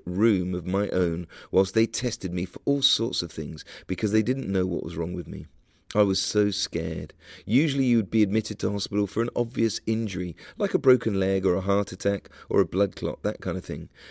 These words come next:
But I'd never experienced the feeling and the worry of not knowing what was wrong with me. And the big red herring was our holiday to Florida. Because we'd been to Florida,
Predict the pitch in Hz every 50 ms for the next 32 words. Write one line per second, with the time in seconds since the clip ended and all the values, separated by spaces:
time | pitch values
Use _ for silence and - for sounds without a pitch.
0 | - - - - - 175 190 175 143 131 131 143 139 120 107 - - - - -
1 | 101 107 104 87 - - - - - - 92 92 92 82 85 85 82 - - 92
2 | 98 95 90 92 120 131 139 123 104 95 - - 82 90 95 107 - - 98 95
3 | 98 101 104 104 98 90 92 87 78 - - 80 85 85 85 87 85 85 78 82
4 | 82 82 78 - - _ _ _ _ _ _ _ _ - - 95 98 101 85 -
5 | 123 135 139 143 139 - - - - - 95 104 117 120 117 113 117 117 113 110
6 | 107 110 107 - - - - 101 92 101 95 98 98 - - 98 95 92 90 90
7 | 95 92 92 - _ - - - 92 - - 87 87 85 85 85 85 - - -
8 | - - - 113 101 - 151 160 196 208 185 165 156 151 135 143 107 - - -
9 | 104 104 104 95 90 85 82